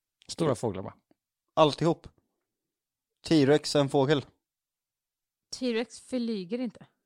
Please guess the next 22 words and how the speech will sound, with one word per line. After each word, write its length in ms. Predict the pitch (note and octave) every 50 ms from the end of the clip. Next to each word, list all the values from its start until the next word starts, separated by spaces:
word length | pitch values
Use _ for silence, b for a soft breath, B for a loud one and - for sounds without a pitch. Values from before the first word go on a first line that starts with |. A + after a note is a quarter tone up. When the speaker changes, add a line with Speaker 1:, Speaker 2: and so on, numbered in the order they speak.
| _ _ _ _ _
Speaker 2:
Nej, 300 | - - E3 F3+ F#3+ F#3+
det 100 | E3+ E3
var 100 | E3+ E3
ju 40 | E3 D#3+
det 60 | E3
jag 60 | -
Speaker 1:
T-rex 140 | F#3+ F#3 D#3+
är 20 | D#3
Speaker 2:
frågade. 200 | C#3+ D#3 E3+ E3
Speaker 1:
bara 60 | D#3+
en 80 | D#3 D#3
väldigt, 200 | D3+ D3 D3 C#3
väldigt 140 | C#3 C3+ A#2+
stor 180 | - C#3+ B2+
ko 320 | - - - D#3+ D3 G#2+ F#2 - _
som 180 | - - C3
de 100 | B2+ C3
har 40 | B2+
satt 180 | - - A#2 -
ihop 180 | A#2+ A#2+ -
fel. 340 | - - C#3 C3+ A#2 F#2+ - -
Speaker 3:
Ja, 280 | - B3+ A#3 A#3 C4+